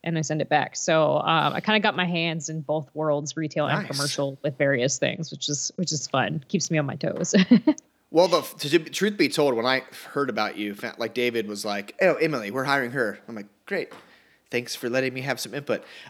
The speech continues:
Speaker 2: Uh, but he was like,
Speaker 1: <laughs>
Speaker 2: "She's a great Photoshop retoucher." And I was like, "Great, 'cause that's what we need, 'cause I suck at it." And then, like, but you're more than that. You're also, like, a world-class photographer. Like, when I think of you, I don't think of you as Emily retoucher that takes pictures.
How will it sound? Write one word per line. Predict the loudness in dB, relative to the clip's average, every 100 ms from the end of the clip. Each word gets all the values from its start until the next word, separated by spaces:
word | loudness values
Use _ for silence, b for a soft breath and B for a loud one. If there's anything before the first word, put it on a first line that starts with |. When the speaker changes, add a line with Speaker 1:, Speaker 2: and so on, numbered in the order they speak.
| 0
Speaker 2:
Uh, | 2 4
but | 4
he | 8
was | 10 10
like, | 10 8
Speaker 1:
<laughs> | 6
Speaker 2:
"She's | 6 6 8
a | 6
great | 8 6 4
Photoshop | 4 6 6 4 2 2
retoucher." | 0 0 0 0
And | 0
I |
was | 0
like, | -2
"Great, | 0 0
'cause | 0 -4
that's | -2
what | -4
we | -6
need, | -8 -10
'cause | -12
I | -10
suck | -6 -6 -6
at | -8
it." | -10 -14 B B B _
And | -2 2 4
then, | 4 2
like, | 4 4 4 0 0
but | 0 4
you're | 2
more | 4 4 2
than | 2 -4
that. | -6 -2
You're | 0 0 0
also, | 0 0 0 -2
like, | -2 -4 -8 -10
a | -6
world-class | -4 -2 -2 -4 -8 -8 -10
photographer. | -10 -10 -10 -12 -6
Like, | -2 0
when | 2
I | 2
think | 2 0
of | 0
you, | 2
I | 2
don't | 2 0
think | -2
of | 0
you | -2 -2
as | -4
Emily | -6 -4 0 0 0 -4 _ _ _ _ _ _
retoucher | -4 -4 0 -2 0 -2
that | -2 -4
takes | -6 -6
pictures. | -8 -6 -6 -6 -8 -14